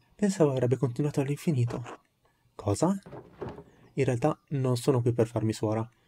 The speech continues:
Sto cercando riferimenti per un murale che sto dipingendo alla Rathaus. Ah, ma glielo dici così? Mm, bene, darò un'occhiata in giro. Da dove cominciamo?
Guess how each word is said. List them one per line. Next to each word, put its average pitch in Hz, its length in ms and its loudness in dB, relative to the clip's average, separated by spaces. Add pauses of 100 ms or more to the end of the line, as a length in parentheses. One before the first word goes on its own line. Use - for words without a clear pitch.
(140)
Sto - 200 2
cercando 156 360 4
riferimenti 135 640 0
per 147 140 6
un 120 100 4
murale 120 460 2
che 131 120 0
sto 120 260 0
dipingendo 113 520 2
alla 110 160 2
Rathaus. 113 340 -2
Ah, 143 80 0
ma 135 120 2
glielo 123 220 6
dici 123 240 -2
così? 117 480 0 (1900)
Mm, 127 240 -4 (260)
bene, 123 460 4 (180)
darò 143 400 4
un'occhiata 123 400 0
in 117 80 6
giro. 110 320 4
Da 135 100 0
dove 151 160 6
cominciamo? 143 540 -2